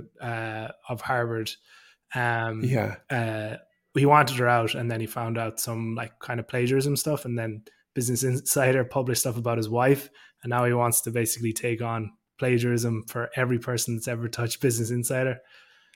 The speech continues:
Speaker 1: But sorry, that's not why I brought him <laughs> up. I brought him up because of the most,
Speaker 2: Yeah.
Speaker 1: uh, deranged kind of stuff I've ever heard, but it's funny, especially considering your name. So basically, Bill Ackman has this view that people <laughs> become their names.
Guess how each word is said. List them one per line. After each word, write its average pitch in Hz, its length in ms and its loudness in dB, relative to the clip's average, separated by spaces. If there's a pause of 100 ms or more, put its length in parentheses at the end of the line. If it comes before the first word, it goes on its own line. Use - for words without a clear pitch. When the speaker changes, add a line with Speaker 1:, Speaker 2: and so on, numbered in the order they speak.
Speaker 1:
But 123 140 -2
sorry, 165 180 10 (260)
that's 175 280 8
not 165 340 8
why 143 380 6
I 131 60 4
brought 135 260 6
him 123 140 2
<laughs> - 0 -
up. - 340 4 (160)
I 147 100 6
brought 156 240 6
him 170 140 8
up 160 240 4
because 127 320 -2
of 120 100 -4
the 127 100 -4
most, 127 460 0 (560)
Speaker 2:
Yeah. 123 540 0
Speaker 1:
uh, 120 40 -10 (300)
deranged 143 440 2
kind 135 180 2
of 113 80 -2
stuff 120 240 -4
I've 117 120 -6
ever 123 220 -4
heard, 110 260 -6
but 117 120 -10
it's 110 100 -12
funny, 127 340 -4
especially 120 440 -6
considering 131 480 -2
your 131 180 0
name. 123 320 -4 (380)
So 131 440 -2 (280)
basically, 156 800 2 (140)
Bill 147 140 -2
Ackman 143 360 2
has 123 260 0
this 120 200 -4
view 123 500 -2 (480)
that 120 220 -4
people 147 340 0
<laughs> 123 120 -4
become 170 420 6
their 156 160 8
names. 160 500 2